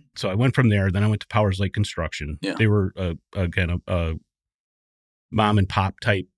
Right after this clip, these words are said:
Speaker 1: underground outfit out of Twin Lakes. Um, started as a pipe layer.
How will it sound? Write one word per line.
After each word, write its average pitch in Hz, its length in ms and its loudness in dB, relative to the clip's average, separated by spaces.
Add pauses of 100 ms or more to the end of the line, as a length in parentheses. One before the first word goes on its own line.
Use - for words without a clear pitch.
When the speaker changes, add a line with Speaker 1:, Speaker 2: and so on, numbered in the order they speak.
Speaker 1:
underground 104 440 2
outfit 92 480 -2 (120)
out 95 100 -4
of 78 80 -10
Twin 101 220 2
Lakes. 82 440 -6 (640)
Um, 80 420 -4 (1000)
started 104 320 2
as 98 120 0
a 98 60 -4
pipe 98 280 -2
layer. 87 300 -2